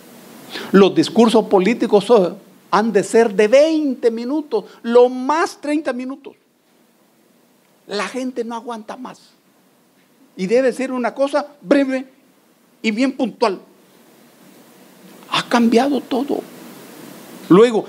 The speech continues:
en estas campañas electorales, el plan de trabajo no juega nada. ¿Y por qué? Es porque la gente sabe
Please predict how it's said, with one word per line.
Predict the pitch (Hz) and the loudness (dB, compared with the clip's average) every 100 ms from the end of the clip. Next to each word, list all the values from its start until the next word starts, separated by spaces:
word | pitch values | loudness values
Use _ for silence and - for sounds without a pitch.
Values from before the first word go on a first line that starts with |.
| - | 0
en | 196 185 | 2 2
estas | 240 - - 196 | 0 -2 -4 -2
campañas | 190 160 202 202 190 | -2 0 -2 -2 -2
electorales, | 175 151 - 131 123 196 349 - _ - | -2 -2 -2 0 2 0 -4 -8 _ -6
el | 175 | -4
plan | 165 - 240 240 | -4 -6 -6 -6
de | 220 | -8
trabajo | 202 190 180 208 240 247 208 - | -8 -12 -14 -14 -12 -12 -12 -12
no | 185 202 | -10 -10
juega | 202 202 196 190 180 | -12 -12 -12 -14 -16
nada. | 170 - - - - - - _ _ _ _ _ _ _ _ _ | -18 -20 -18 -16 -16 -16 -20 _ _ _ _ _ _ _ _ _
¿Y | 220 233 | -6 0
por | 247 165 - | 2 2 0
qué? | 143 170 370 - _ _ _ _ _ | -2 -2 -2 -8 _ _ _ _ _
Es | - 156 | -4 -2
porque | - 170 175 | -2 0 2
la | 156 | 2
gente | 123 151 147 139 | 2 -2 -4 -6
sabe | - - 82 107 135 359 359 | -6 -6 -4 -4 -2 -2 -4